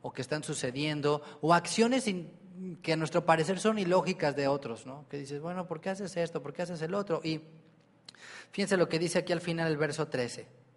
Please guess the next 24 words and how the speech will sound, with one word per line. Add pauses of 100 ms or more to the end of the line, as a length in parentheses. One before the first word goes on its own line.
(600)
"De
cierto
os
digo
que
donde
quiera
que
se
predique
este
evangelio (380)
en
todo
el
mundo, (400)
también
se
contará
lo
que
ésta
ha
hecho